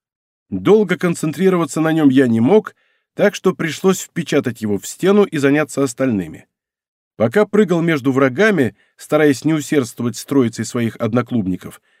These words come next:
Тоширо так и не повторил свой суперудар, да и в целом как боец он не впечатлял.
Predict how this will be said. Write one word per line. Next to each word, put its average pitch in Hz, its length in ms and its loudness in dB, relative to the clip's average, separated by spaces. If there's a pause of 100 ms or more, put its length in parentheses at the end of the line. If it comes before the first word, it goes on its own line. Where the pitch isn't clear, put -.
(120)
Тоширо 202 420 2
так 190 220 0
и 185 40 0
не 185 120 0
повторил 185 460 0
свой 143 280 0
суперудар, 135 800 -2 (460)
да 139 80 2
и 156 60 4
в 127 80 -4
целом 208 300 4
как 147 200 -2
боец 170 320 -2
он 156 140 0
не 151 80 0
впечатлял. 113 760 -10